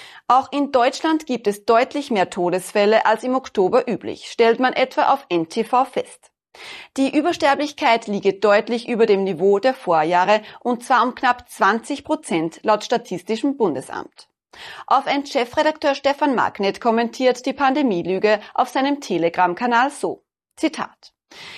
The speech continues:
„Wegen einer befürchteten Übersterblichkeit von ein Prozent versetzte man die Welt in einen Pandemie-Ausnahmezustand, quälte die Menschen,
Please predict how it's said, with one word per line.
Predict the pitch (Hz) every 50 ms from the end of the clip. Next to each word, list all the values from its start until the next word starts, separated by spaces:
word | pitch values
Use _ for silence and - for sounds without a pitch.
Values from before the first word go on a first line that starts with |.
| - -
„Wegen | - - - - 302 302
einer | - 254 269 285
befürchteten | 277 285 277 262 - - 277 311 320 320 - 339 320 330 269
Übersterblichkeit | - - 190 180 - 185 190 196 - 208 190 196 196 208 208 - 247 214 208 208
von | - 233 -
ein | - 208 226 254
Prozent | 254 - 294 294 294 - 247 196 196 185 - - - - _ -
versetzte | 254 240 233 - 262 269 - - 320 302
man | 294 294 285
die | 277 294 196
Welt | 180 160 160 160 -
in | - 220 226 226
einen | - 220 226 240 254 269 269
Pandemie-Ausnahmezustand, | - - 277 269 285 320 302 269 208 160 - 147 156 151 - 175 160 156 156 156 - - 151 135 - - 143 120 - - - -
quälte | - 202 240 240 233 233 294 277
die | 302 302
Menschen, | 269 185 123 - - - - - -